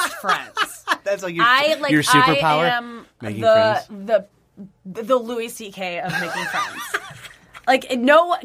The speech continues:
Speaker 1: I would go toe-to-toe with anyone with my group of friends because I just am a, I have a good picker when it comes to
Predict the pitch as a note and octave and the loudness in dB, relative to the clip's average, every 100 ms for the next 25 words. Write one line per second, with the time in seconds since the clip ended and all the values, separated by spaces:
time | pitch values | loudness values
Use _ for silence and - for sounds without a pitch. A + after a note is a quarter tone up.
0 | A3+ C4 D4 E4 D4+ D4 - C4+ C4+ B3 | 2 4 4 2 4 2 2 0 2 -2
1 | B3 - A#3 A#3 G#3 F#3+ G3 G#3 G3+ G#3 | -2 0 0 0 -2 -4 -6 -8 -4 0
2 | G3 F#3 F3 F3 G3+ E3 - - A3 A#3 | 0 -2 -8 -6 -2 -2 -2 -10 -6 -4
3 | G#3+ G#3 A3 C4 C4 C4+ C#4 - A3 A#3+ | 0 0 2 0 0 -2 -2 0 2 4
4 | B3 A#3+ A#3 C4 D#4 B3 G#3 F#3+ G#3 G3 | 2 -4 -4 -4 0 2 0 -4 -8 -8
5 | - A3+ A3+ A3+ | 0 4 4 4